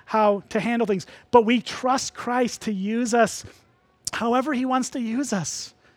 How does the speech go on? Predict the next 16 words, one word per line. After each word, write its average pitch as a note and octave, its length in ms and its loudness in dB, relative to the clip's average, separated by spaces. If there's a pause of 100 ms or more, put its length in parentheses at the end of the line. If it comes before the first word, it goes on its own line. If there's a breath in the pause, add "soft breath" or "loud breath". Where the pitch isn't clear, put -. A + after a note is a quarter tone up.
(880 soft breath)
And, G#3 200 -4
and, G#3+ 320 -2
and G#3+ 160 -2
we A#3 200 2
just G#3 300 -4
need A#3+ 160 -2
to A3 80 -4
be G3+ 100 -2
faithful A#3 600 0
to - 140 -4
let G3+ 200 0
God's G3 260 -2
word G3+ 220 -2
speak - 440 -6
to B3 180 -4
us G#3 320 0